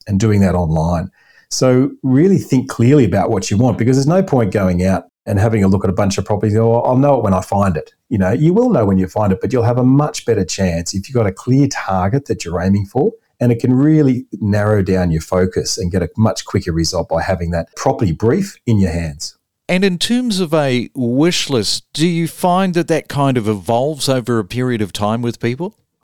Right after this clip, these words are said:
Speaker 1: Great question. It does, actually, 'cause it, it's a journey that people go on, Craig, in finding their property. I remember one client I took and, you know, I did the usual, got their brief. We were out looking every Saturday at various properties.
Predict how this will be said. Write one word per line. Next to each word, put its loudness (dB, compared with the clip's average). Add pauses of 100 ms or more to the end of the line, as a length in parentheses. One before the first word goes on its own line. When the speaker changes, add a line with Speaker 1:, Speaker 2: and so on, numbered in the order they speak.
(120)
Speaker 1:
Great -2
question. 0
It -2
does, 2
actually, -2
'cause -4
it, -2
it's -2
a 2
journey 2
that -2
people 0
go 0
on, 0
Craig, 0
in 0
finding 0
their 0
property. -4 (340)
I 0
remember 4
one 2
client 0
I -4
took -6
and, 0
you 2
know, 0
I 0
did 2
the 2
usual, 2
got -2
their 0
brief. 0
We 0
were 2
out 0
looking 0
every 0
Saturday 0
at -4
various 0
properties. -4